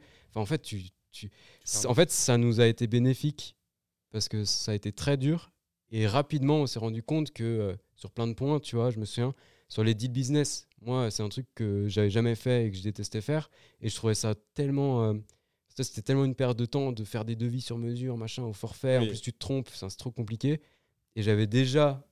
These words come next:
Speaker 1: à ce moment-là, avec le nouveau client en janvier, déjà dit, « Bah non, en fait, maintenant, je vends du, un abonnement
Speaker 3: Ouais.
Speaker 1: mensuel. » Et tu vois, déjà à l'époque,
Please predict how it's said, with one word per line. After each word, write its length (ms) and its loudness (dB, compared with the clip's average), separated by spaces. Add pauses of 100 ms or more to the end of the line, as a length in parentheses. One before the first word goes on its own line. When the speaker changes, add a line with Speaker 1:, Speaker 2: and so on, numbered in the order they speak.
(140)
Speaker 1:
à 140 -6
ce 100 -6
moment-là, 520 0 (100)
avec 340 -6
le 100 -2
nouveau 240 0
client 240 -4
en 220 -4
janvier, 420 0 (220)
déjà 320 2
dit, « 300 0 (500)
Bah 100 -8
non, 160 2
en 60 -4
fait, 220 -4
maintenant, 340 -2
je 100 -8
vends 160 0
du, 220 -6 (100)
un 160 -2
abonnement 580 2
Speaker 3:
Ouais. 40 -8 (140)
Speaker 1:
mensuel. » 540 0 (500)
Et 20 -20
tu 80 0
vois, 60 4
déjà 240 2
à 40 4
l'époque, 380 0